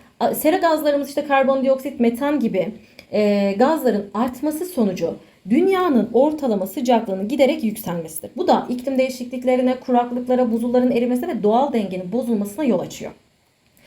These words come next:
Hızlı sanayileşme, çarpık kentleşme, nüfus artışı, orman yangınları da yine küresel ısınmanın artmasına sebep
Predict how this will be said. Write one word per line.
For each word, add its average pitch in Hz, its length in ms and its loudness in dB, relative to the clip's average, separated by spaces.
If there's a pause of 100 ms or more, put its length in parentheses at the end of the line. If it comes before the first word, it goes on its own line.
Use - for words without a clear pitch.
(240)
Hızlı 247 220 2
sanayileşme, 233 840 2
çarpık 208 400 -4
kentleşme, 214 760 0
nüfus 202 280 -2
artışı, 208 480 -2
orman 220 320 4
yangınları 226 600 2
da 175 140 -4 (300)
yine 294 240 2
küresel 262 540 0
ısınmanın 220 580 -2 (260)
artmasına 294 800 0 (100)
sebep 214 460 -2